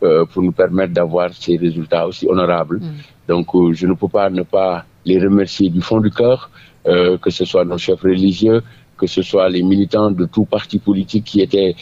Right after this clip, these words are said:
Speaker 1: avec, euh, la coalition, l'intercoalition Yewwi Wallu, mais également de l'ensemble des membres de ma famille et de tous les Niorois, d'où qu'ils puissent être, qui se sont engagés, mobilisés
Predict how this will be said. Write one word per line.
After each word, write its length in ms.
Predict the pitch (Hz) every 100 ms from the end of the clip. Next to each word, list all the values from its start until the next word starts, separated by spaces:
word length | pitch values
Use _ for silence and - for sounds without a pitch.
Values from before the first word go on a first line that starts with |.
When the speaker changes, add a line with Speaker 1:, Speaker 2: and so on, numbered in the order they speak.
| - -
Speaker 1:
avec, 340 | 85 95 92
euh, 100 | 92
la 140 | 90 92
coalition, 600 | - 92 95 - 98 92
l'intercoalition 760 | 92 95 98 - 95 92 95
Yewwi 320 | 90 90 90 92
Wallu, 380 | 92 95 117 131 - - _
mais 180 | 98 104
également 400 | 92 95 95 98
de 140 | 95 90
l'ensemble 560 | 90 95 - 92 92
des 100 | 85
membres 240 | 87 90 87
de 80 |
ma 140 | 85 85
famille 420 | - 92 104 123 123 - - -
et 160 | 87
de 100 | 82
tous 200 | 87 151
les 120 | 143 120
Niorois, 500 | 117 98 95 87 110 _ _
d'où 160 | 87 120
qu'ils 160 | 123 101
puissent 260 | 101 -
être, 260 | - 90 104 98
qui 140 | 95
se 140 | 87
sont 260 | 87 - 85 -
engagés, 440 | 113 117 110 104
mobilisés 720 | 95 110 113 107 98 90 92